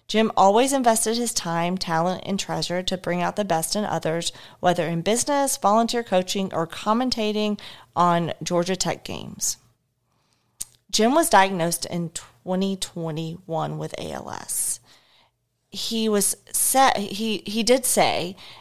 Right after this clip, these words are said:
"If I can help people that are going through this or help find a cure in the future, that's a great place to be st-, spending my time and energy." After being diagnosed with A L S, he worked tireless-,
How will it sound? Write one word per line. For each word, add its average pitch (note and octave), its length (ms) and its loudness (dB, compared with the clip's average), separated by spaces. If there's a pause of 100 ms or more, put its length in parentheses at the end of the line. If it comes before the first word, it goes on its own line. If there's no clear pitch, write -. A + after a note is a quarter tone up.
"If G3 260 0
I G3+ 200 6
can C4+ 180 -2
help G3+ 340 0
people F#3+ 480 -2
that E3 160 2
are E3 100 0
going F3+ 380 2
through E3+ 340 -4
this B2+ 380 -4
or F3 100 -4
help F#3 340 -2
find G3+ 220 2
a G#3+ 60 -2
cure E3+ 320 -2
in F#3 100 -2
the F#3+ 80 -2
future, C3+ 540 -8 (300)
that's G3+ 200 0
a A#3+ 140 0 (160)
great F3+ 440 0
place D#3 360 -2
to - 100 -4
be E3 140 -6
st-, E3+ 440 -4
spending F3 460 0
my D3+ 140 -4
time D3+ 380 -6
and B2+ 120 -8
energy." - 600 -10 (760)
After G#3 220 0
being D4+ 220 0
diagnosed F#3 520 2
with E3+ 140 -8
A D#3 120 -4
L D#3 140 -4
S, D3 460 -2
he G3 100 -2
worked F3 240 -2
tireless-, A#3 540 0